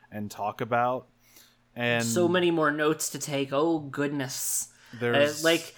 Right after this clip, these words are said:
Speaker 2: the actual, the actual, like, thing of notes that we have on She-Ra is so long that it lags Google Docs.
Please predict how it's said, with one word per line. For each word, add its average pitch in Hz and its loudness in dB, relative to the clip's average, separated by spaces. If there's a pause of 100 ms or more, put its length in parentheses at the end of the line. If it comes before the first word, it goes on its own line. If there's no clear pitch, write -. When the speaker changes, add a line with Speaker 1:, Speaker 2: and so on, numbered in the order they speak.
(120)
Speaker 2:
the 143 0
actual, 185 4
the 156 -2
actual, 196 0
like, 156 -2 (840)
thing 196 0
of 139 -4
notes 147 -2
that 127 -4
we 143 -4
have 120 -2
on 123 -8
She-Ra - -6 (420)
is 135 -4
so 156 -2
long 160 -4
that 135 -2
it 120 -6
lags 127 -6
Google 123 -6
Docs. 131 -6